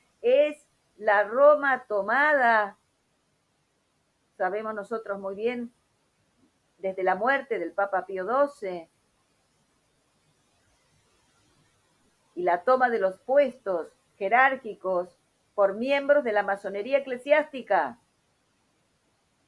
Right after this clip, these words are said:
y la instauración de toda la perversión de la Kabbalah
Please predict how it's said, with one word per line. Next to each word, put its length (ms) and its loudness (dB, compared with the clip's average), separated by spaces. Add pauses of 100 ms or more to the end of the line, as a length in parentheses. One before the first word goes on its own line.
(300)
y 140 -6
la 300 4
instauración 1000 0
de 120 -4
toda 400 0
la 260 -2
perversión 840 0
de 120 -4
la 180 0
Kabbalah 800 2